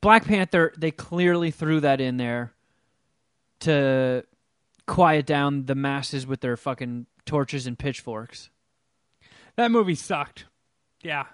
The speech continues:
Speaker 2: sorry. I'm gonna
Speaker 1: I
Speaker 2: go,
Speaker 1: mean
Speaker 2: I'm gonna go right in. I'm gonna go right for it. That movie, I tried to watch it. I got, I got through, like, a half an hour. I don't give a fuck about Wakanda. I don't know. The whole
Speaker 1: Why?
Speaker 2: thing was just annoying and lame. I just, I don't know. I don't. I,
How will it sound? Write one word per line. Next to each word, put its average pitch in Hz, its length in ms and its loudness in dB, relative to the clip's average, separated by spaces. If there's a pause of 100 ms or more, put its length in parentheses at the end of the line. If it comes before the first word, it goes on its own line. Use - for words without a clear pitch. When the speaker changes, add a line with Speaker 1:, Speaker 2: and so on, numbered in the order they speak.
Speaker 2:
sorry. 165 360 0
I'm 170 80 0
gonna 175 120 2
Speaker 1:
I 185 40 4
Speaker 2:
go, 190 60 4
Speaker 1:
mean 185 80 4
Speaker 2:
I'm 170 160 2
gonna 196 100 2
go 196 100 8
right 180 220 8
in. 165 180 2
I'm 165 120 0
gonna 202 120 0
go 190 140 8
right 170 240 6
for 143 320 0
it. 135 60 -6
That 180 100 0
movie, 226 360 4 (280)
I 175 100 0
tried 220 240 4
to 214 80 4
watch 190 380 4
it. 185 240 0
I 165 100 2
got, 160 140 -4
I 165 140 0
got 185 280 0
through, 190 120 0
like, 175 120 -2
a 151 60 0
half 165 280 0
an 170 100 -4
hour. 165 360 0 (300)
I 214 40 -6
don't 240 120 0
give 233 100 2
a 202 60 2
fuck 190 340 0
about 180 240 2
Wakanda. 165 680 -4 (480)
I 180 100 0
don't 175 120 -4
know. 160 200 -4
The 156 100 -8
whole 151 140 0
Speaker 1:
Why? 180 140 2
Speaker 2:
thing 196 140 -4
was 175 160 -4
just 156 260 -14
annoying 160 840 -4
and 151 180 -10
lame. 151 320 -4
I 151 100 -4
just, - 160 -14 (100)
I 196 100 -2
don't 233 140 2
know. 220 260 2 (300)
I 196 80 -2
don't. 214 140 0 (720)
I, 180 140 -2